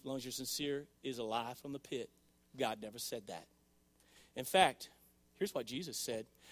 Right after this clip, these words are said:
After saying, "God loved the world so much, he sent his son. Whoever believes that you would have to perish, that whoever believes can have everlasting life." God didn't send his son into the world to condemn the world, but the world through him might have life. Then he says in verse eighteen, "He who believes in him,"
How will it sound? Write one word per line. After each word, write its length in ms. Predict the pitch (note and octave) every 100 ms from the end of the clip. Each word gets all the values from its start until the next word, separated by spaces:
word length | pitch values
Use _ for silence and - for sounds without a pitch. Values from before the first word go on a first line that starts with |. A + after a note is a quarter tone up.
| - -
After 220 | D#3 -
saying, 260 | - D#3+ D3
"God 220 | D#3 D#3+
loved 140 | D#3
the 60 | D#3+
world 200 | D#3+ D#3+
so 160 | F3
much, 220 | D#3+ E3 D#3+
he 60 |
sent 200 | - E3+
his 120 | D#3
son. 400 | - E3+ E3 F3 - - - -
Whoever 180 | E3 D#3
believes 380 | D3+ D#3 D#3
that 100 | C#3
you 80 | C3
would 80 | D3
have 100 | D#3+
to 60 | -
perish, 360 | D#3+ D#3+ E3
that 140 | C#3+ C#3
whoever 260 | D#3+ D3
believes 220 | C#3+ D#3+
can 140 | D#3 D3+
have 80 | D3
everlasting 460 | C#3+ D3 D3 D#3
life." 280 | D#3 E3 F3+ - - - - -
God 220 | D3 D3+
didn't 200 | E3+ E3+
send 260 | - F3 D3+
his 100 | C#3
son 200 | F3 E3
into 140 | D#3+
the 80 | D3+
world 200 | D#3+ D#3
to 60 |
condemn 280 | C#3+ C3+ D#3+
the 80 | D#3+
world, 220 | D3+ D#3+
but 100 | D3
the 100 | C#3+
world 240 | C3+ D#3 D3+
through 80 | D#3
him 100 | D3+
might 140 | D3
have 120 | D3+
life. 400 | C#3+ C#3+ D#3+ - - - _ _ - _ -
Then 80 |
he 80 | D3
says 300 | - D#3+ C#3+
in 80 | C#3
verse 220 | C#3 -
eighteen, 460 | D3 D#3+ C#3 C3 A#2+ - - - - - -
"He 240 | D#3 F#3+
who 120 | G3
believes 420 | D#3 D#3+ F#3+ F#3+
in 100 | D#3+
him," 280 | C#3 C#3+ C3+